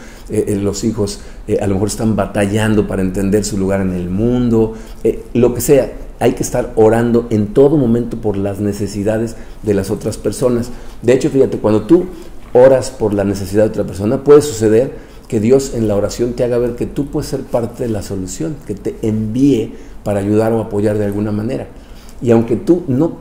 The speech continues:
tengas absolutamente forma de ayudar a, a, a otra persona, estás intercediendo por ellos ante Dios.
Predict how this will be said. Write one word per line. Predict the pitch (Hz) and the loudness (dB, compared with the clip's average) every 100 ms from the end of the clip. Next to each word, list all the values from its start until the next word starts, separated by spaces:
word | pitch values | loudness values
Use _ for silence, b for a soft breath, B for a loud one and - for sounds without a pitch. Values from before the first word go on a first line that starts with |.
| - - | -16 0
tengas | 151 156 151 127 | 4 4 4 0
absolutamente | 110 120 139 135 139 135 131 | -2 -2 0 2 2 0 -2
forma | - - 135 131 123 | -2 2 4 2 0
de | 110 | 0
ayudar | 104 104 113 113 - | 0 2 0 -2 -8
a, | 104 | -6
a, | 101 101 | -6 -6
a | 98 | -4
otra | 104 117 | -2 -2
persona, | 98 101 107 117 139 B B B | -6 -6 -4 -4 -6 B B B
estás | - - 127 - | -8 0 -2 0
intercediendo | 127 123 120 120 110 - 117 110 120 135 139 135 | -2 0 0 0 -2 -2 -2 2 2 4 2 0
por | 113 110 | -2 0
ellos | 113 117 - | 0 -2 -6
ante | 107 104 101 104 | -6 -4 -4 -4
Dios. | 113 113 110 - | -2 -2 -4 -14